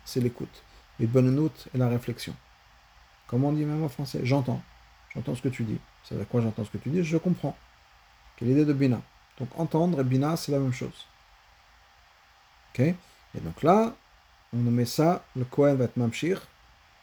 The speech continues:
dans l'oreille. De sorte qu'on puisse entendre ce, ce tikkuna, si on peut dire, qu'on puisse l'amener dans nos,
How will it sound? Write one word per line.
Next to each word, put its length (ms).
dans 180
l'oreille. 280
De 60
sorte 220
qu'on 60
puisse 300
entendre 520
ce, 240
ce 160
tikkuna, 500
si 120
on 60
peut 140
dire, 180
qu'on 120
puisse 180
l'amener 240
dans 140
nos, 180